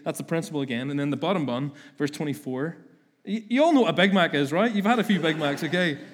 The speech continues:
I'm not talking crazy. There's a bit of bun in the middle, right? That's what this passage is like, just so you know. Yeah,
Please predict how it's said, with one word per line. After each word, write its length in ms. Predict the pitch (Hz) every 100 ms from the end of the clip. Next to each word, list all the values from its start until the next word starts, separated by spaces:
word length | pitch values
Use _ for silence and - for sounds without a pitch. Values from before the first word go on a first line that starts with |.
| - - -
I'm 80 | 190
not 160 | 226
talking 200 | 214 175
crazy. 300 | 147 190 170
There's 80 | 165
a 60 | 170
bit 140 | 220
of 120 | 190
bun 220 | 156 175
in 60 | 160
the 60 | 156
middle, 380 | 185 180 123 107 - -
right? 240 | 170 196 - - _ _ _
That's 200 | 185 185
what 60 |
this 100 | 165
passage 340 | 151 143 135 135
is 80 | 127
like, 180 | 120
just 120 | 123 175
so 100 | 151
you 100 | 123
know. 140 | 117 - - _ _ _ _ _ _ _ _ _ _ - -
Yeah, 140 | 139